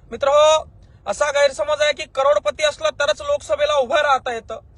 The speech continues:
करोडपती असलं तरच या ठिकाणी विधानसभेला उभं राहता येतं. मात्र असा कुठलाही विषय नाहीये. एक गरीब शेतकऱ्याचा पोरग सुद्धा इलेक्शन लढू शकतं आणि जिंकू शकतं,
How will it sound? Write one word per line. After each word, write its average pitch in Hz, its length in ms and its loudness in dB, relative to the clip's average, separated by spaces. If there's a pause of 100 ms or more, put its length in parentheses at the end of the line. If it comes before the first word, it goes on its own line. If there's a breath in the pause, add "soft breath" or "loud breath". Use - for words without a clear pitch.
(280 soft breath)
करोडपती 262 460 -4
असलं 269 280 -6
तरच 269 440 -4 (120)
या 247 120 0
ठिकाणी 269 380 -6
विधानसभेला 277 600 -2
उभं 262 220 0
राहता 226 340 -2
येतं. 202 240 -10 (460 soft breath)
मात्र 220 160 -8
असा 240 280 -6
कुठलाही 240 500 -6
विषय 254 300 -2
नाहीये. 247 340 -4 (460 soft breath)
एक 226 120 -8
गरीब 226 260 -10
शेतकऱ्याचा 262 580 -2
पोरग 240 340 -4
सुद्धा 262 300 -2
इलेक्शन 247 380 -2
लढू 247 260 -4
शकतं 226 480 -4 (400 soft breath)
आणि 202 160 -8
जिंकू 254 360 -10
शकतं, 294 480 0